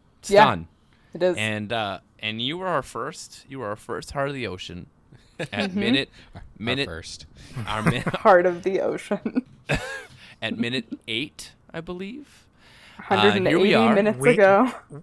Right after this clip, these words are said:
Speaker 1: Uh,
Speaker 4: we
Speaker 1: yep,
Speaker 4: had not
Speaker 1: three
Speaker 4: gotten
Speaker 1: hours
Speaker 4: to
Speaker 1: later.
Speaker 4: the Titanic, right?
Speaker 1: <laughs> No. Uh, three hours later, here we are, and y-, you've, you've, you've listened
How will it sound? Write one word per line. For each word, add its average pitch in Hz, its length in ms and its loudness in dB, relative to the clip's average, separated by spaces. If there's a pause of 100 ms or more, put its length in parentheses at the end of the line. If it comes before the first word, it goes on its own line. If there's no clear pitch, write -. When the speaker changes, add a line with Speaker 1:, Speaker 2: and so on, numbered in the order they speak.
Speaker 1:
Uh, 113 140 -4
Speaker 4:
we 120 60 4
Speaker 1:
yep, 127 120 8
Speaker 4:
had 123 100 4
not 131 200 4
Speaker 1:
three 151 140 0
Speaker 4:
gotten 226 260 10
Speaker 1:
hours 233 140 0
Speaker 4:
to 135 100 0
Speaker 1:
later. 117 160 4
Speaker 4:
the 123 120 2
Titanic, 120 520 -6
right? 110 280 -8 (400)
Speaker 1:
<laughs> - 80 -4 (360)
No. 180 560 -2 (920)
Uh, 95 460 -2
three 151 260 -4
hours 156 340 0
later, 90 420 -6 (160)
here 110 200 -8
we 131 140 -6
are, 80 300 -10 (300)
and 95 120 -12
y-, 87 280 -10
you've, 85 440 -16
you've, 82 260 -18 (340)
you've 82 640 -18
listened 160 640 -10